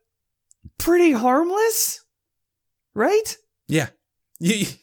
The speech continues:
Speaker 2: <laughs> you were only hurting yourself for, like, momentary pain. <laughs>
Speaker 1: Right. Like, oh,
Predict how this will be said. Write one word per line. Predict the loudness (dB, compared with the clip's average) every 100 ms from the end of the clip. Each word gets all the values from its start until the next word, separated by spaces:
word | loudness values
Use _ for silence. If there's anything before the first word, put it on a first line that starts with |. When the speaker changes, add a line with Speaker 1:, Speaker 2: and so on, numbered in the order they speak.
| _ _
Speaker 2:
<laughs> | -16 -16 _ _ -16 -16 _ _ -20 -12
you | -4 -2
were | 0
only | 2 2
hurting | 2 2 2
yourself | 0 0 -2 -4
for, | -6 -2 0 -2 -2
like, | -2 -2
momentary | 0 0 0 0 0 0
pain. | -2 -6 -6 -10 -10
<laughs> | -8 -2
Speaker 1:
Right. | 0 0 -4 -6 -10 _ _ -18 -16 -6
Like, | -2 -2 0
oh, | 0 2 4 2